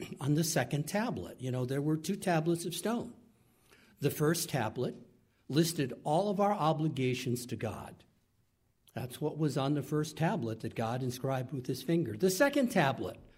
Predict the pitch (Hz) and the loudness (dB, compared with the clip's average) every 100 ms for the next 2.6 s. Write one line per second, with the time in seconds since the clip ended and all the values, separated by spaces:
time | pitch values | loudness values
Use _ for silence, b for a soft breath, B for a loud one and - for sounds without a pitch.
0 | b - 123 127 117 104 110 - 104 98 | b -4 -2 0 0 -2 -6 -4 -4 -2
1 | 104 98 120 - 101 104 123 208 B B | -4 -4 -6 -6 -6 -4 -6 -8 B B
2 | B B 127 139 127 | B B 2 4 4